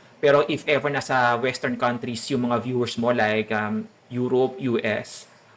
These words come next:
or Canada, medyo mataas talaga ang, ah,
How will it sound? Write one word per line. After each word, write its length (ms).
or 320
Canada, 560
medyo 240
mataas 400
talaga 400
ang, 240
ah, 160